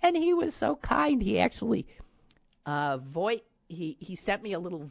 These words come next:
he said it and then sent me the, the sound.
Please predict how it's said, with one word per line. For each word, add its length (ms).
he 180
said 360
it 260
and 160
then 160
sent 260
me 160
the, 400
the 120
sound. 540